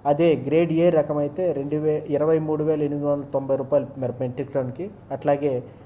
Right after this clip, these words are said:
per క్వింటాల్ అయితే రెండు వేల మూడు వందల ఎనభై తొమ్మిది రూపాయలు, డెబ్బై ఐదు కేజీల బస్తా అయితే పదిహేడు వందల తొంభై ఒకటి పాయింట్ డెబ్బై ఐదు రూపాయలు, అట్లాగే నలభై కేజీల బస్తా అయితే తొమ్మిది వందల యాభై ఐదు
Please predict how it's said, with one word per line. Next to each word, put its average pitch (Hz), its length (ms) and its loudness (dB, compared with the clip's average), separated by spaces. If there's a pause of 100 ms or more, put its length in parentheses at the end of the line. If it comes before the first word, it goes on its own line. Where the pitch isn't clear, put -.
(240)
per 165 200 4
క్వింటాల్ 160 400 2
అయితే 156 420 0
రెండు 143 240 -4
వేల 151 260 2
మూడు 139 260 -2
వందల 139 220 0
ఎనభై 131 260 -2
తొమ్మిది 131 300 -4
రూపాయలు, 127 400 -4 (460)
డెబ్బై 139 280 6
ఐదు 165 180 4
కేజీల 156 340 0
బస్తా 143 340 2
అయితే 143 460 0 (500)
పదిహేడు 156 380 4
వందల 156 240 -2
తొంభై 147 400 -2
ఒకటి 143 240 -4
పాయింట్ 139 300 -4
డెబ్బై 123 260 -2
ఐదు 127 200 -4 (460)
రూపాయలు, 131 440 -2 (400)
అట్లాగే 147 680 2
నలభై 151 320 0
కేజీల 160 380 0
బస్తా 143 340 0
అయితే 139 440 -4 (340)
తొమ్మిది 156 220 0
వందల 151 260 -2
యాభై 139 300 0
ఐదు 143 300 -2